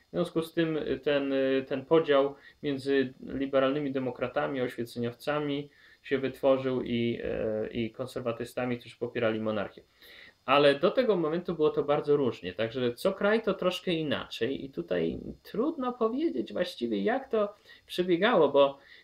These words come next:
można powiedzieć, że mamy z jednej strony Hiszpanię, gdzie oświecenie się właściwie powiodło, y, chociaż ludzie pozostali katoliccy, tak, i mocno tradycjonalistyczni. We Francji, gdzie oświecenie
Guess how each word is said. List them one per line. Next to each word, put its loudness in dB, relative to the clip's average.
można 0
powiedzieć, -6
że -2
mamy 2
z -8
jednej -2
strony -4
Hiszpanię, -2
gdzie -2
oświecenie -6
się -10
właściwie -4
powiodło, 2
y, 4
chociaż 0
ludzie 2
pozostali 0
katoliccy, -2
tak, -2
i -6
mocno -2
tradycjonalistyczni. -4
We 4
Francji, -2
gdzie 0
oświecenie 0